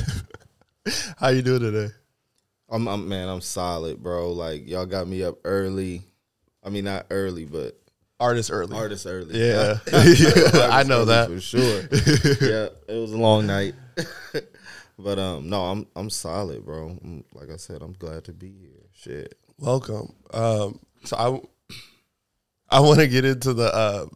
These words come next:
Speaker 1: the trailer you just dropped, uh, for Aesthetics.
Speaker 2: Okay.
Speaker 1: Um, what was it like shooting that,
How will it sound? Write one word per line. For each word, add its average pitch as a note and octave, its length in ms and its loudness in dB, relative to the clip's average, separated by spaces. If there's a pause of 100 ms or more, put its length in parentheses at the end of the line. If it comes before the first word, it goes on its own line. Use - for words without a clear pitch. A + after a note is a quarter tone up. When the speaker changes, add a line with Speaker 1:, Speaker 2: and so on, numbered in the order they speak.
(340)
Speaker 1:
the A2+ 140 -4
trailer C#3 300 0
you A2+ 160 -2
just G#2+ 240 -8
dropped, - 380 -10
uh, - 160 -6 (100)
for A2 180 -4
Aesthetics. G#2+ 600 -4 (180)
Speaker 2:
Okay. F#2 260 -16 (200)
Speaker 1:
Um, G#2+ 680 4
what C3 180 6
was D3 120 4
it C3 40 2
like A#2+ 200 2
shooting B2+ 320 -2
that, G#2 280 -4